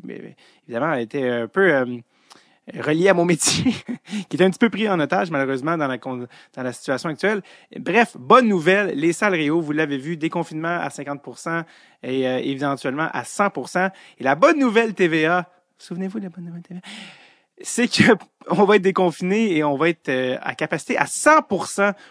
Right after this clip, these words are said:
pour mon spectacle du premier avril deux mille vingt-deux à la salle Fenplast. Et on va pouvoir, comme les deux shows que j'ai fait avant Noël, novembre et décembre,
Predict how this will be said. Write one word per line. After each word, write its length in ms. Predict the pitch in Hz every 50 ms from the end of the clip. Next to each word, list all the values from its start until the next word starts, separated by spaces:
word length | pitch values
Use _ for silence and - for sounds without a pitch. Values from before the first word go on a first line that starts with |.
| _ _
pour 180 | - 254 269 233
mon 140 | 202 185 170
spectacle 440 | - - 170 151 - 208 208 185
du 160 | 147 127 139 -
premier 320 | - 196 214 190 202 208
avril 420 | 180 165 151 139 139 156 160 160
deux 120 | 151 147 135
mille 180 | 139 143 131
vingt-deux 400 | 120 131 127 123 117 139 147 151 147 _ - - - - - - _ -
à 100 | - 175
la 100 | 165 143
salle 220 | - - 151 139
Fenplast. 560 | 127 - 135 123 117 - 147 147 156 151 - -
Et 80 | 139
on 60 | 131
va 80 | 127 135
pouvoir, 400 | 117 - 139 147 160 170 165 -
comme 200 | - 247 269 240
les 140 | 220 202 185
deux 220 | 160 170 170 165
shows 180 | 156 - 185 180
que 60 | 165
j'ai 80 | 160 139
fait 180 | - 160 139
avant 180 | 151 131 135 135
Noël, 340 | 131 127 135 143 143 143 135 _ - _ _ -
novembre 320 | 143 143 135 151 147 139
et 40 | 127
décembre, 480 | 123 123 120 - 147 147 147 151 147